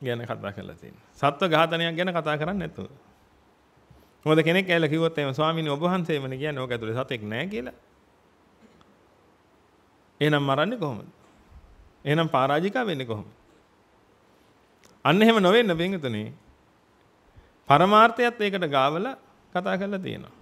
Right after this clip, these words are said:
එතන ඔබ මේවා හොඳට අත්ද-, අත්දැකලා බලන්න. දැන් මෙතනට ගත්තට පස්සේ මේ, මේ තාම,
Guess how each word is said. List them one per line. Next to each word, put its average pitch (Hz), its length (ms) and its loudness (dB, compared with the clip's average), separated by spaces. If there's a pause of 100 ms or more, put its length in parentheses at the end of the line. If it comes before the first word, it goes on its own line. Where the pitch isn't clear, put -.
එතන 185 200 2
ඔබ 202 140 2
මේවා 214 300 0
හොඳට 208 220 0
අත්ද-, 226 340 0
අත්දැකලා 214 400 -4
බලන්න. 143 320 -4
දැන් 170 160 4
මෙතනට 190 320 -2
ගත්තට 185 320 -2
පස්සේ 214 240 -4
මේ, 190 240 -4
මේ 190 200 -6
තාම, 180 340 0